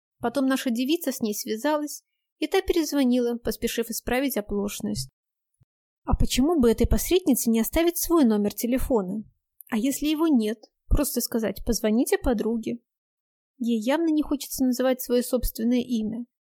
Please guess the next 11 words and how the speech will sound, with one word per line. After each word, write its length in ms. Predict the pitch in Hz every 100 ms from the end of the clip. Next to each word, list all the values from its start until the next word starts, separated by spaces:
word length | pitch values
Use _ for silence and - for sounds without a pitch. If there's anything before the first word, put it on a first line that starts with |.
| -
ответила 540 | - - 226 - 220
я. 320 | 214 220 202 226 _ _ _ _
«Девушка 440 | 220 196 320 - 233
соблюдает 560 | - 214 226 240 302
инкогнито. 680 | 320 - 285 220 196 - - 247 _ _ _ _ -
По 100 | 233
этой 220 | 233 254
причине 440 | 247 240 349 359
и 40 | 330
парик 340 | 330 285 262
нацепила. 680 | 240 - 220 226 220 196